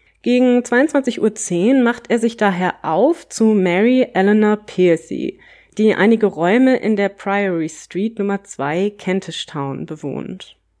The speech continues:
Mary ist nicht nur eine Familienfreundin der Hoggs, sondern auch Franks Geliebte.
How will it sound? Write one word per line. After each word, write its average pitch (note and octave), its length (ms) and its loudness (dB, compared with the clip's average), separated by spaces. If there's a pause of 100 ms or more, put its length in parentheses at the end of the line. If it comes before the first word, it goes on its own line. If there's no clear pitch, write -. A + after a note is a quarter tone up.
Mary C4+ 500 0
ist - 280 -6
nicht B3+ 240 0
nur A#3 100 2
eine A3+ 160 2
Familienfreundin G#3 1040 -2
der E3 200 -8
Hoggs, F3 440 -8
sondern A3 380 0
auch D3+ 280 -6
Franks D#3+ 520 -10
Geliebte. F3+ 580 -10